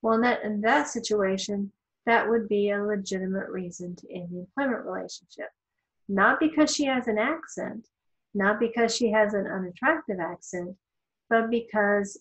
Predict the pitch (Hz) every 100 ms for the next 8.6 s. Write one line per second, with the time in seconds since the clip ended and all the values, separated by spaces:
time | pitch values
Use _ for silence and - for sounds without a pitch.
0 | - 170 175 202 190 - - 202 214 208
1 | 208 185 - 175 180 175 - 233 196 170
2 | 208 _ _ _ - 285 285 262 226 233
3 | 208 196 277 277 208 196 190 175 - 226
4 | 214 202 190 180 180 - 311 262 220 240
5 | _ _ _ - 202 185 196 196 180 185
6 | 180 175 175 175 180 185 - - - _
7 | _ _ _ _ _ _ _ _ _ _
8 | _ 185 180 185 196